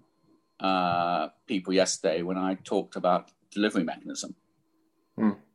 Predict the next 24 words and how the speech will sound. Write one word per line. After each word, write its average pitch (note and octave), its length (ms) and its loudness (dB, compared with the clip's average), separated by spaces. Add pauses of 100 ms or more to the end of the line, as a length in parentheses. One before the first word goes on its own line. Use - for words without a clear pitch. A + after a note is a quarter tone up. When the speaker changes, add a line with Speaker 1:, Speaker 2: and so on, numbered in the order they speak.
(120)
Speaker 1:
And F#2 120 2
I F#2 80 4
said, F#2 240 2
"It's - 160 -4
just - 180 -6
not F2 140 2
acceptable." - 520 -4 (840)
Um, F2 400 2 (140)
you G2 80 0
know, E2+ 240 0
over G#2 200 6
the F#2+ 120 6
long F#2+ 240 6
term, E2+ 400 -2 (1500)
the, F#2 180 -8
the F#2+ 60 -4
people G#2 340 -2
who F#2+ 140 4
are F2 40 2
driving F2+ 380 4
these E2+ 320 -4
motorcycles F#2 600 0
around E2+ 480 2 (960)
need G#2 500 4